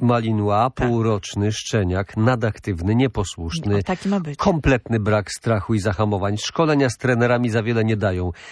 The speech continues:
Speaker 1: Jest jakaś opcja na ułożenie tego psa, czy lepiej z ciężkim sercem przekazać do jakiejś hodowli?
Speaker 2: E, proszę państwa, te wszystkie, e, to co pan wymienił, te cechy
Speaker 1: Nadaktywny,
Speaker 2: charakteru
Speaker 1: nieposłuszny, kompletny
Speaker 2: ma
Speaker 1: brak strachu
Speaker 2: być.
Speaker 1: i zahamowań.
Speaker 2: To jest dokładnie maliniak.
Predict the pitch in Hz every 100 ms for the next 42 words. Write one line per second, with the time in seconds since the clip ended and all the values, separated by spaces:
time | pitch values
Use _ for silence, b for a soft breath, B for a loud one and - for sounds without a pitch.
0 | B B 151 - 151 135 123 110 - 131
1 | 135 143 135 151 170 156 151 180 - 143
2 | 143 135 - 135 117 127 - 117 113 107
3 | - 110 107 92 95 85 90 - 87 78
4 | 76 - 208 202 - 240 247 262 254 233
5 | - - 165 - - - 247 - - 320
6 | - - - 214 202 - 190 185 - 254
7 | 262 240 226 202 220 233 220 180 170 196
8 | - 240 277 - - 226 170 151 147 143
9 | 123 139 147 143 127 120 269 294 311 113
10 | 202 247 208 110 104 101 98 262 190 190
11 | 240 - 240 254 214 233 233 214 202 185
12 | 160 143